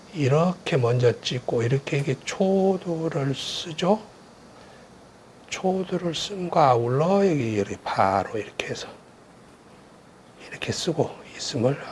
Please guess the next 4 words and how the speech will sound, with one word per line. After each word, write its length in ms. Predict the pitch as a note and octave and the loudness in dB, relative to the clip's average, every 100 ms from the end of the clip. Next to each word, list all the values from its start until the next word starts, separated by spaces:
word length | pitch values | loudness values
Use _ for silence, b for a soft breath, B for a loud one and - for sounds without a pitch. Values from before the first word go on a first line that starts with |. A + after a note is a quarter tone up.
| - - | -12 -6
볼 160 | A#2 | -6
수 160 | - - | -6 -6
있습니다. 420 | - - - - - - - - - - - - - - - - - - | -4 -4 -6 -8 -8 -20 -20 -20 -20 -20 -20 -20 -20 -20 -20 -20 -20 -20
이렇게. 380 | - - - | -20 -20 -18